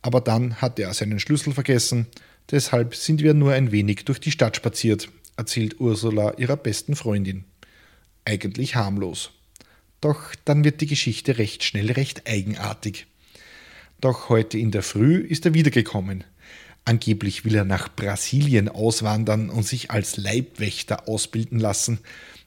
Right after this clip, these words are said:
Deshalb hat er auch eine Waffe mit. Aber irgendwie ist er mir unheimlich. Deshalb möchte ich auch keinen weiteren Kontakt mehr.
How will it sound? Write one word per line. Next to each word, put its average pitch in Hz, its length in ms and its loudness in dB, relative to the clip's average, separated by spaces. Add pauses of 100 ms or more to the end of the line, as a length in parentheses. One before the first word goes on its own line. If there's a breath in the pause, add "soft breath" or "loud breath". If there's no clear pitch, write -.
Deshalb 110 560 2
hat 120 160 0
er 110 140 2
auch 113 160 0
eine 117 200 4
Waffe 123 320 0
mit. 101 320 -2 (640 soft breath)
Aber 107 300 -4
irgendwie 123 460 0
ist - 260 -10
er 127 60 0
mir 135 180 0
unheimlich. 104 680 0 (440 loud breath)
Deshalb 110 560 2
möchte 123 280 0
ich 117 140 -4
auch 117 160 -4
keinen 107 340 0
weiteren 101 440 -4
Kontakt 143 500 -2
mehr. 101 260 -2